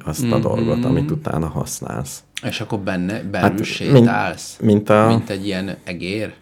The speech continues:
Speaker 1: Akár még, még belül is szé-, sétálhatnék. Igen.
Speaker 2: Mondjuk.
Speaker 1: Az evolúció nagyon okos. Szóval a Marson szerintem nem a két láb az ideális, tehát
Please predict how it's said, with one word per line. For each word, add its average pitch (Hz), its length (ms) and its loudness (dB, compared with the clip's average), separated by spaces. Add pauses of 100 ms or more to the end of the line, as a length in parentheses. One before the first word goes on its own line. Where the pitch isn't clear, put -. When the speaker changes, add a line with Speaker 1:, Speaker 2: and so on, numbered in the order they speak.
(120)
Speaker 1:
Akár 139 360 0
még, 110 180 4
még 92 180 0
belül 67 280 -2
is 69 80 -6
szé-, - 220 -8
sétálhatnék. - 1080 -8 (400)
Igen. 67 400 -4 (2250)
Speaker 2:
Mondjuk. - 600 -14 (640)
Speaker 1:
Az 92 180 -12
evolúció 73 600 -2
nagyon 71 300 -2
okos. - 540 -10 (1040)
Szóval 101 280 2
a 95 60 4
Marson 95 600 4 (200)
szerintem 85 480 -2
nem 85 140 -2
a - 120 -6
két - 260 -8
láb 76 240 -6
az 78 120 -8
ideális, 82 460 -4
tehát 78 320 -4